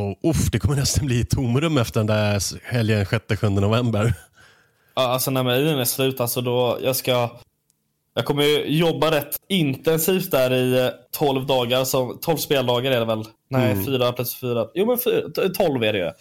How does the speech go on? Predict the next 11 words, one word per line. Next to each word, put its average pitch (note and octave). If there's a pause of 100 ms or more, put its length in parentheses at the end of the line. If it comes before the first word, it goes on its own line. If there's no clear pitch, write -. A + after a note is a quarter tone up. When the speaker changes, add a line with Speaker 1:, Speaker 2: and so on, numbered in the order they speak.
(440)
Speaker 2:
Eh, B2+ (540)
tolv F#3
rätt F3
intensiva D#3+
speldagar, D3
och D3
det D3
blir D#3
väl D3+
en E3
paus, D3+